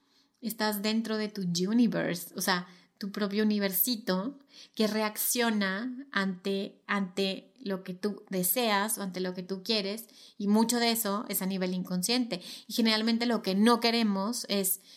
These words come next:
lo que tenemos miedo o lo que resistimos, y eso es exactamente lo que estamos enviando hacia afuera,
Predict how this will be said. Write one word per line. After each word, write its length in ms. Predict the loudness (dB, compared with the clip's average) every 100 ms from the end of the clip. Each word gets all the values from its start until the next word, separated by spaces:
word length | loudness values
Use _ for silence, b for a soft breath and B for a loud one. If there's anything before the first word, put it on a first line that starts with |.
| B
lo 160 | -6 -4
que 80 | -2
tenemos 320 | -2 0 2
miedo 600 | 4 4 4 2 2 0
o 60 | -2
lo 140 | -2
que 100 | -2
resistimos, 640 | -4 -4 -4 0 2 2 2
y 120 | 2
eso 100 | 2
es 80 | 0
exactamente 1040 | 0 2 2 0 0 2 2 0 -2 -2 -2
lo 140 | -2
que 80 | -2
estamos 560 | -4 -2 -2 -2 -4 B B _
enviando 600 | 0 2 2 4 4 2
hacia 200 | 0 -4
afuera, 400 | -6 -4 -4 -4